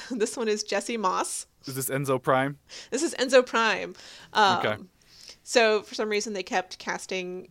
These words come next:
Speaker 1: uh, young boys as
Speaker 2: Mm-hmm.
Speaker 1: Enzo, which I don't know if you know this, but young boys actually grow up <laughs> and their voice changes. <laughs>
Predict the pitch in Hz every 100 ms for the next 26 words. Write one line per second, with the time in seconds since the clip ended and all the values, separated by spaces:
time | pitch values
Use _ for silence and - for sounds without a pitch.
0 | - 196 175 - 175 175 180 175 180 392
1 | - - _ _ - 190 180 196 214 208
2 | 285 392 359 - 180 - - _ _ _
3 | 180 175 185 202 196 226 196 - - 247
4 | 339 233 269 214 214 - 208 208 190 233
5 | 427 - - - - - - 262 349 403
6 | 440 453 - 220 196 190 180 - - -
7 | - 226 311